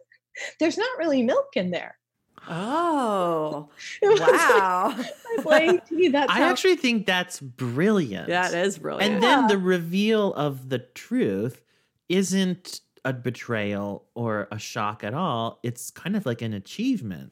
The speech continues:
Speaker 2: Yeah.
Speaker 1: Right. And
Speaker 2: That's,
Speaker 1: they
Speaker 2: I love
Speaker 1: couch
Speaker 2: that.
Speaker 1: it, they couch it. I, I really think in many regards, I think the world of them as parents. We have some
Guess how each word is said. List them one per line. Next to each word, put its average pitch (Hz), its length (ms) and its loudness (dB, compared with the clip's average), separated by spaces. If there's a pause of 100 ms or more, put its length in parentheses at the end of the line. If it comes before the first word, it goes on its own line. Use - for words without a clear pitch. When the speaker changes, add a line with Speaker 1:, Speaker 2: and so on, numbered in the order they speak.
Speaker 2:
Yeah. 190 500 -4 (120)
Speaker 1:
Right. 427 520 2 (120)
And 453 400 2
Speaker 2:
That's, 233 200 4
Speaker 1:
they 330 160 4
Speaker 2:
I - 120 0
love - 340 2
Speaker 1:
couch - 0 -
Speaker 2:
that. - 200 -2
Speaker 1:
it, 262 320 0 (160)
they 294 340 2
couch 302 400 0
it. 220 160 2
I, 392 240 2 (200)
I 302 200 2
really 220 300 2
think 185 280 -6 (380)
in 233 260 4
many 254 320 2
regards, 190 480 0
I 180 120 -2 (240)
think 196 220 0 (100)
the 175 80 0
world 160 440 0
of 165 180 -6
them 147 400 -8 (220)
as 160 200 -8
parents. 170 540 -6
We 233 140 4
have 202 180 2
some 170 280 -2